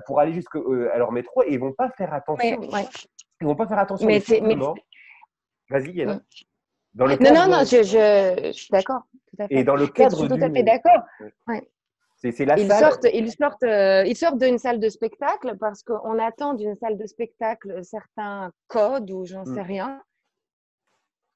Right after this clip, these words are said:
Speaker 2: Enfin, moi, j'ai pas trouvé la, la bonne encyclopédie de comment faire un spectacle. Je crois que ça n'existe pas. C'est quelque chose qu'on s'est inventé nous-mêmes. Et, euh, ils attendent quelque chose d'une salle de spectacle qui, si,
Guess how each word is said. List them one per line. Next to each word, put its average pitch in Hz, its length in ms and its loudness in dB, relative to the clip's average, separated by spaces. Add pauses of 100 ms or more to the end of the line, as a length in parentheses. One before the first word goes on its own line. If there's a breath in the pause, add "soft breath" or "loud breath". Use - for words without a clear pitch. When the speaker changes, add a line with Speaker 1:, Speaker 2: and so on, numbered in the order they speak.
(260)
Speaker 2:
Enfin, 202 460 -10
moi, 180 360 -10
j'ai 180 140 -12
pas 202 180 -4
trouvé 247 520 -4
la, 214 220 -2
la 208 160 -2
bonne 220 240 -6
encyclopédie 208 760 -10
de 202 100 -4
comment 202 300 -8
faire 202 180 -10
un 190 60 -12
spectacle. 214 460 -12
Je - 60 -20
crois 190 140 -16
que - 60 -18 (360 soft breath)
ça 185 100 -2
n'existe 208 400 -4
pas. 233 160 -6
C'est 190 80 -10
quelque 175 160 -8
chose 240 160 -6
qu'on 185 120 -8
s'est 180 220 -4
inventé 226 500 2
nous-mêmes. 202 460 -2 (680 soft breath)
Et, 208 220 8
euh, 190 340 6 (100)
ils 208 180 4
attendent 226 400 2
quelque 226 240 0
chose 240 440 2 (460)
d'une 233 220 2
salle 254 160 -4
de 208 100 -2
spectacle 233 720 -6 (340)
qui, 208 160 -2
si, 262 360 -6